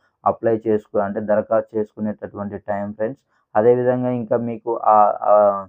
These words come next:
అంటే అప్లికేషన్ టైంలో ఏమైనా తప్పులు దొరికినట్లయితే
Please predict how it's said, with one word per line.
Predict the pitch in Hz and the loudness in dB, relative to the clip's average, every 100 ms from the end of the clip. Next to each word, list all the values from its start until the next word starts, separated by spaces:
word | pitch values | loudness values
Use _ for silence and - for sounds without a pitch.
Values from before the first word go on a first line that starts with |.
| _ _ _ 110 | _ _ _ -8
అంటే | 110 123 120 117 | 0 2 2 -2
అప్లికేషన్ | 113 110 123 123 123 123 117 | -6 -4 -6 -4 -6 -8 -2
టైంలో | 117 117 120 | 0 0 -4
ఏమైనా | 113 113 117 117 120 | -4 -6 -6 -10 -12
తప్పులు | 107 107 - 120 117 | -8 -8 -6 -8 -6
దొరికినట్లయితే | 110 107 110 110 113 107 - 107 104 | -4 -6 -6 -8 -4 -4 -4 -6 -6